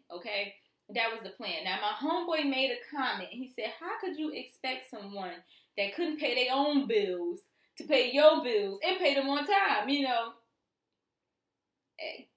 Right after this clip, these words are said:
So that's definitely what was on my mind at the time, okay? So he moves in. In the beginning, everything was cool. Mind you, I've been living by myself. I've been on my own for so long, and I am the only child.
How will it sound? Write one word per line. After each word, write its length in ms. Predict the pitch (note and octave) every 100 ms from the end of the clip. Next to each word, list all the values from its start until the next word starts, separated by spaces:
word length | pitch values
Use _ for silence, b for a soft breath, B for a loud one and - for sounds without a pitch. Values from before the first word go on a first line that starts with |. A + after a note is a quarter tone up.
| _ b b
So 140 | - D#4
that's 240 | D#4 -
definitely 440 | C4+ C#4 C4+ B3+
what 200 | A#3 A3
was 80 | A3
on 160 | B3+ B3+
my 140 | A3+
mind 440 | A3+ G#3+ F#3 D#3+ F3+
at 160 | -
the 60 | G3
time, 260 | E3 A#2 D3+
okay? 300 | D#3+ G#3 F#3 - B B B
So 500 | - B3+ B3 A#3 - -
he 240 | B3 D#4
moves 240 | E4 D#4 B3
in. 320 | G#3+ G#3 A3+ _ _ _ _ _ _ _ _ -
In 80 | G#3+
the 80 | A3
beginning, 460 | G#3 G#3+ G#3+ A3 _
everything 320 | G3 G3+ G3+ G3+
was 140 | G3+
cool. 280 | - B3+ E3+
Mind 220 | F3+ G#3+
you, 60 | G#3
I've 80 | C4
been 100 | C#4+
living 180 | C4+
by 120 | G3+ E3+
myself. 240 | D#3 F#3+
I've 80 | F3
been 80 | G3
on 80 |
my 160 | F3+ D#3+
own 120 | F#3
for 80 | E3
so 180 | E3 E3
long, 240 | E3+ F3+
and 80 | E3+
I 240 | D#3+ E3 F3+
am 80 |
the 80 | F3
only 180 | D#3+ D#3+
child. 380 | D#3+ F3 C#3+